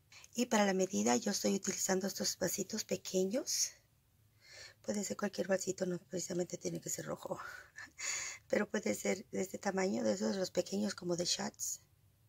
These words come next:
Bueno, este también, bueno, tengo la cuchara porque voy a hacer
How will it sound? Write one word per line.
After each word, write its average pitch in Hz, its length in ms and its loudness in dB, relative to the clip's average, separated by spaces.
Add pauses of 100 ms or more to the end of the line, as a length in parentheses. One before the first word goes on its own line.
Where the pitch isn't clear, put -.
(880)
Bueno, 226 540 4
este 190 360 -2
también, 190 420 -2
bueno, 180 220 -2
tengo 190 220 -2
la 196 100 -2
cuchara - 400 -2
porque - 240 -4
voy 185 160 0
a 190 40 -2
hacer 185 380 -2